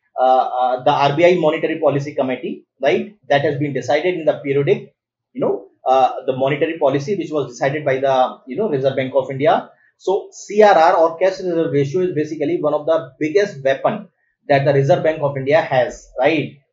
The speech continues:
So the main purpose of C R R is to balance the level of the inflation,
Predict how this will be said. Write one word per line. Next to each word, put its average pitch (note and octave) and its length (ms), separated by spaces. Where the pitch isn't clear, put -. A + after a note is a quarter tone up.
So C#3+ 600
the D3 100
main F#3+ 280
purpose F3+ 320
of E3+ 140
C D3+ 180
R D#3 120
R E3+ 180
is - 180
to C3 120
balance C#3 640
the B2+ 320
level C#3+ 320
of C#3 100
the C#3 80
inflation, C#3+ 760